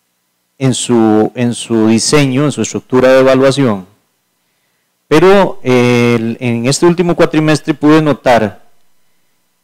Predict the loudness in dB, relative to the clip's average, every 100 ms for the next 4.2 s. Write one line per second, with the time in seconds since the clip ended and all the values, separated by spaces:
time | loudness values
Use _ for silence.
0 | _ -2 0 2 2 2 0 -4 _ _
1 | _ _ _ _ _ _ -4 -2 0 0
2 | 2 2 2 0 -6 -14 -20 -20 -20 -20
3 | _ _ _ _ _ -4 0 2 2 2
4 | 2 -2